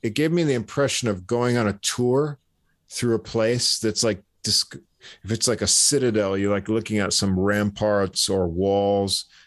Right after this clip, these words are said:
and then, like, an inner sanctum or something. And then I, I felt like the compositional structure was, like, showing me, uh,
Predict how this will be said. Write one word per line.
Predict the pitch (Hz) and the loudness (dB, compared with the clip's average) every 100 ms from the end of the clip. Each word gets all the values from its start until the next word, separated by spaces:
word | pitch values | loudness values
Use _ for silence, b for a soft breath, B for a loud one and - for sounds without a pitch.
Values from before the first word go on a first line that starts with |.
| b - | b -4
and | |
then, | 98 92 | 0 2
like, | 92 | 2
an | 90 | 0
inner | 87 123 107 101 | -2 0 0 2
sanctum | - 101 95 92 - 98 95 92 | 0 0 -2 -2 -2 0 2 2
or | 90 | 0
something. | - 98 90 95 92 110 | 0 -2 -2 -2 0 0
And | 95 98 | 0 2
then | 98 90 B B B | 0 -4 B B B
I, | 113 143 143 | -6 -2 -2
I | |
felt | 107 147 131 | 0 0 0
like | 117 110 98 _ _ _ 160 | 2 0 -2 _ _ _ -6
the | 113 104 | -2 -2
compositional | - 123 113 107 120 - 107 | -2 -2 0 0 0 0 0
structure | 98 - 120 107 - 110 95 | 0 -2 0 -2 -2 -2 0
was, | 98 90 | 0 0
like, | 98 90 _ B B _ _ _ _ _ | 0 -4 _ B B _ _ _ _ _
showing | - - - 120 117 104 | -2 0 2 2 2 2
me, | 98 95 - - | 2 0 -2 -2
uh, | 101 | -2